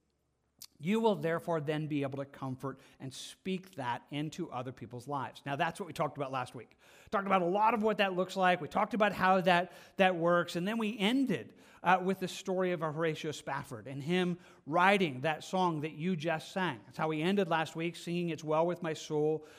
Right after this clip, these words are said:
where Horatio just writes, "When peace like a river attends my way, when sorrows like sea billows roll, it's well. It's well with my soul."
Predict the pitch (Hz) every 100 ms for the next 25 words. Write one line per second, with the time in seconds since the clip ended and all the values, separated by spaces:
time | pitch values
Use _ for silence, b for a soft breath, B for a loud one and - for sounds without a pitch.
0 | B - 156 175 185 185 180 156 165 165
1 | 160 156 127 110 - 208 202 190 170 165
2 | 151 151 156 147 131 - 214 214 208 170
3 | 165 156 151 151 151 147 B B 143 127
4 | - 190 180 208 214 180 175 151 - 160
5 | 143 143 143 139 127 127 135 131 127 127
6 | 127 _ _ _ - - 156 220 - _
7 | _ 160 160 185 185 180 - 107